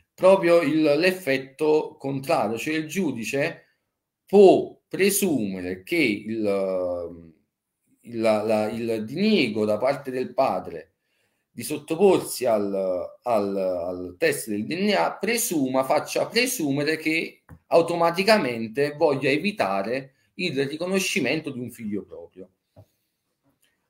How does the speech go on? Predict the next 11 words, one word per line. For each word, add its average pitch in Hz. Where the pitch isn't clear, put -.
Ora 196
però 151
il 147
problema 117
che 120
pone, 110
eh, 95
questa, 98
eh, 87
la 101
sentenza 110